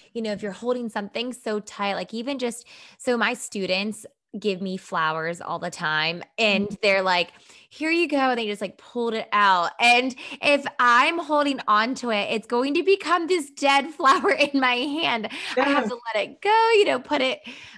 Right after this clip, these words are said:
Speaker 1: um, in water and, like, and nourish, like, like, not nourish that, something that is dead, right? That is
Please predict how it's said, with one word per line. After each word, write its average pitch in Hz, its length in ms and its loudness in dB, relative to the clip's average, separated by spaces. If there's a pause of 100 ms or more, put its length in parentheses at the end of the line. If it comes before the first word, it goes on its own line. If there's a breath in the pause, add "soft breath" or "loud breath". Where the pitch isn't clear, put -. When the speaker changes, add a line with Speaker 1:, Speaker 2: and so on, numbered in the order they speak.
(100)
Speaker 1:
um, 214 200 2
in 220 200 -6
water 277 320 2
and, 262 120 0
like, 233 140 -6
and 233 180 -6
nourish, 226 420 -4
like, 233 200 -8 (100)
like, - 200 -8 (880 loud breath)
not 202 280 0
nourish 226 340 -2
that, 190 340 0 (440)
something 226 220 -10
that 190 180 -4
is 165 120 -12
dead, - 420 -6
right? 180 260 -4
That 180 180 -6
is 175 100 -14